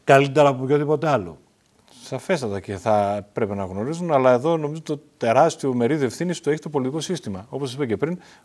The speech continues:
Speaker 2: που κρατάνε τον κόσμο σε μια χαλαρότητα, σε μια φάση την οποία ότι δεν θα γίνει τίποτα και γι' αυτό και έχουμε τώρα αυτά τα αποτελέσματα.
Speaker 1: Ναι.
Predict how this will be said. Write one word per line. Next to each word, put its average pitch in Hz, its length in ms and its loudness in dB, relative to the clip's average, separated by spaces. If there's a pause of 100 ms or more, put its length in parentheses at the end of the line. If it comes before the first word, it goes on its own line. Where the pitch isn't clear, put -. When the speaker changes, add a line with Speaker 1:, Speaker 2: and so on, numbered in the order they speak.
(120)
Speaker 2:
που 123 760 0
κρατάνε 131 420 0
τον 120 140 0
κόσμο 131 360 2
σε 117 140 -6
μια 127 280 0
χαλαρότητα, 117 640 -2
σε - 220 -10
μια 117 500 -4 (360)
φάση 110 880 -2 (320)
την 117 100 -8
οποία 123 240 0
ότι 113 520 -4 (220)
δεν 135 140 -2
θα 117 100 -4
γίνει 107 240 -4
τίποτα 143 380 -10 (480)
και 156 420 -6 (260)
γι' 151 80 -8
αυτό 147 140 -6
και 175 60 -6
έχουμε 170 140 -8
τώρα 170 140 -6
αυτά 165 160 -4
τα 156 60 -14
αποτελέσματα. 92 500 -8 (200)
Speaker 1:
Ναι. 92 180 -12